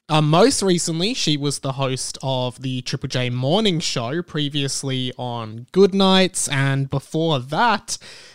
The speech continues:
uh, she was an afternoon drive presenter. This is a great chat between Linda and Will that we actually recorded a couple of months ago now, so it is great to be finally putting it out. She speaks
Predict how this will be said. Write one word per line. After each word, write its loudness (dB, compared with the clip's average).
uh, 0
she -2
was -4
an -4
afternoon -4
drive -4
presenter. -6
This 0
is 0
a 2
great 0
chat -2
between -4
Linda -6
and -6
Will -8
that -14
we -6
actually -6
recorded -4
a -6
couple -6
of -14
months -4
ago -6
now, -6
so 2
it 4
is 4
great -2
to -4
be -4
finally -4
putting -8
it -12
out. -2
She 2
speaks 0